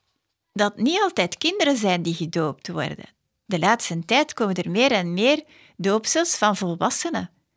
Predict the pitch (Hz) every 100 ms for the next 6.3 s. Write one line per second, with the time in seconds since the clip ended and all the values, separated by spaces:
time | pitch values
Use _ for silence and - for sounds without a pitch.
0 | _ - 196 190 226 403 254 - - _
1 | _ _ - _ 214 202 - 220 359 403
2 | - 233 196 202 - - 185 185 180 180
3 | 170 185 175 - 175 180 254 254 247 233
4 | 185 185 - - 220 - 247 269 262 -
5 | 202 180 170 180 196 175 165 185 208 208
6 | 170 - -